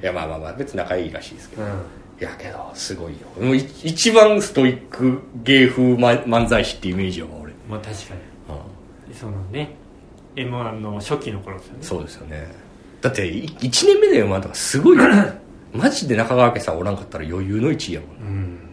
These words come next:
Speaker 1: なあ。楽しみ。
Speaker 2: まあ、誰と組むんか分からんけど。
Speaker 1: うん。見てみたいですね、そこは。
Speaker 2: はい。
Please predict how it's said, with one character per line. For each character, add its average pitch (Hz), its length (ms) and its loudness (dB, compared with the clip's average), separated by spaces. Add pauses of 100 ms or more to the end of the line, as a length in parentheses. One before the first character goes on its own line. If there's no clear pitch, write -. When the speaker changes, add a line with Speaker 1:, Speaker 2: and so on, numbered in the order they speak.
(140)
Speaker 1:
な - 60 -20
あ。 - 1120 -20
楽 - 160 -20
し - 40 -20
み。 - 60 -14
Speaker 2:
ま 113 60 -8
あ、 - 20 -10
誰 117 220 -2
と 117 100 -6
組 98 220 -8
む 92 100 -6
ん 90 40 -10
か - 160 -18
分 98 80 -10
か 92 60 -14
ら 98 100 -10
ん 95 60 -10
け 98 60 -14 (420)
ど。 82 80 -10
Speaker 1:
う 80 40 -10
ん。 78 40 -10 (880)
見 107 100 -2
て 98 100 -4
み 90 100 -4
た - 60 -12
い - 40 -14
で - 60 -12
す - 80 -12
ね、 90 200 -8
そ - 100 -14
こ - 240 -16 (140)
は。 123 120 -8
Speaker 2:
は 120 100 -2
い。 98 120 -10